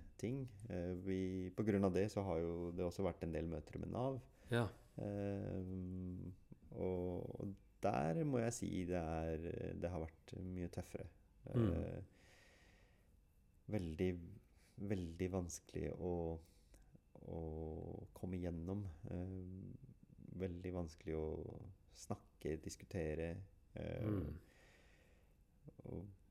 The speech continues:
Speaker 1: vanskelig å bli hørt.
Speaker 2: Ja.
Speaker 1: Eh, og så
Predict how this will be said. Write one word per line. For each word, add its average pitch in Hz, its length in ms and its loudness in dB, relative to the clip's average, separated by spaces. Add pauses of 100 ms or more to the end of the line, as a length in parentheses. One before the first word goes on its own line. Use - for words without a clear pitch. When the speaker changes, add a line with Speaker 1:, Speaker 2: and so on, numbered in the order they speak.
(260)
Speaker 1:
vanskelig 98 340 2
å 80 60 0
bli 78 100 2
hørt. 104 460 2 (420)
Speaker 2:
Ja. 107 220 6
Speaker 1:
Eh, 92 380 -2 (2000)
og - 200 0
så - 240 0